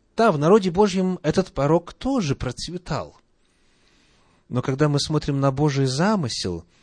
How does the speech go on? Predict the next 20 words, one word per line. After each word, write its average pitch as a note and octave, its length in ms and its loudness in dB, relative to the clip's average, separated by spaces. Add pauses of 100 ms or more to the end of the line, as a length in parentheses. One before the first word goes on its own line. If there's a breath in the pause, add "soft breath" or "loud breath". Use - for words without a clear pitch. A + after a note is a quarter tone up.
(340 soft breath)
и E3 180 0
внимательно E3 560 -2
исследуем D#3+ 520 -2
вот C#3 180 -4
те - 240 -2
отрывочки, D#3 420 -2
которые, C3+ 680 0 (220 soft breath)
на D#3+ 120 -4
первый D#3 220 0
взгляд, C3 340 -2
кажутся C#3 460 -2
вроде B2 420 -2
бы G#2 440 0 (840)
выражением C#3 520 -2
толерантности D3 1000 -2
по G2+ 580 0
отношению G2 1040 -6 (480)
к - 60 -10
алкоголю, F#2 720 -4 (1500)
мы G#2 600 -2